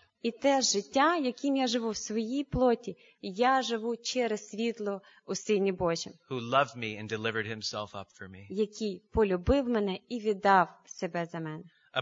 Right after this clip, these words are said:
Speaker 2: broken person is just simply someone who is alive to God, dead to self.
Speaker 1: Зламана людина — це та, яка жива для Бога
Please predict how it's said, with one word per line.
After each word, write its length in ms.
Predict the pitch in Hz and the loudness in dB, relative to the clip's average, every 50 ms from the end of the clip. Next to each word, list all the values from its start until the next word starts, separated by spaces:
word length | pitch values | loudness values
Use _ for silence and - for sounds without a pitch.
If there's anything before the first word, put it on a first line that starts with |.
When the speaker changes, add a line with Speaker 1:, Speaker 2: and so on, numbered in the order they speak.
| 107 - | -2 2
Speaker 2:
broken 360 | 139 156 202 208 - 220 202 - | 2 2 2 2 -2 -8 -8 -4
person 400 | - 202 185 - - - 120 123 | -4 -2 0 0 -2 -2 -4 -6
is 260 | 123 113 104 - 160 | -8 -8 -6 -4 -2
just 280 | 165 160 - - - | 0 2 2 0 0
simply 300 | 165 156 143 - 156 151 | -2 -6 -6 -10 -8 -6
someone 500 | 139 - - 156 143 135 120 113 113 117 117 117 | -4 -4 -2 -2 -4 -2 -4 -4 -6 -6 -8 -10
who 60 | 127 123 117 104 | -8 -8 -6 -6
is 60 | 104 | -6
alive 460 | 104 101 107 110 120 135 147 160 156 - - | -6 0 2 4 6 6 4 4 0 -4 -8
to 120 | 175 139 156 | -6 0 2
God, 380 | 151 147 147 151 156 156 156 - _ _ _ _ _ _ _ _ _ _ 101 107 | 2 4 4 2 0 -2 -4 -10 _ _ _ _ _ _ _ _ _ _ _ -4
dead 240 | 117 110 117 107 110 | -4 -2 -2 -4 -8
to 60 | 107 | -6
self. 360 | - - 104 90 87 80 78 - - - _ _ _ _ _ | -6 -6 -6 -6 -10 -10 -14 -18 -20 -20 _ _ _ _ _
Speaker 1:
Зламана 580 | 196 - 208 208 214 226 254 277 285 277 277 269 | -10 -2 2 4 4 4 4 2 0 -2 -2 -2
людина — 540 | 254 269 220 202 247 247 240 233 220 208 214 _ _ _ | -2 -4 -2 0 0 0 0 -2 -6 -8 -10 _ _ _
це 140 | _ - 190 | _ -12 -12
та, 220 | - - 220 214 202 | -4 0 0 2 2
яка 400 | 190 190 - - 180 165 165 - _ _ _ - | 0 -2 -4 -6 -6 -6 -6 -12 _ _ _ -8
жива 400 | 151 160 180 175 196 240 262 262 | -4 -2 0 2 4 4 4 2
для 180 | 262 269 262 | 0 -2 -2
Бога 440 | 226 - 240 233 220 208 214 208 | 0 2 2 2 4 2 0 -4